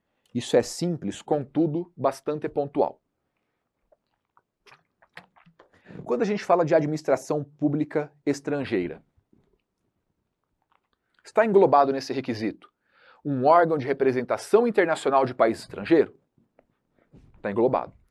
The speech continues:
O banco pode falar que não. Ah, tá. E esse conceito pega apenas aquele nível? Não, não, não. Qualquer nível e esfera de governo. Qualquer nível e esfera de governo. Ah, legal.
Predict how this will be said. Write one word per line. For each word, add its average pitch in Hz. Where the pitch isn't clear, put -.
O 90
banco 92
pode 95
falar 90
que -
não. 104
Ah, 151
tá. -
E 185
esse 254
conceito 165
pega 185
apenas 233
aquele 240
nível? 208
Não, 156
não, 185
não. 156
Qualquer 196
nível 220
e 196
esfera 180
de 156
governo. 156
Qualquer 175
nível 160
e 160
esfera 165
de 151
governo. 123
Ah, 135
legal. 127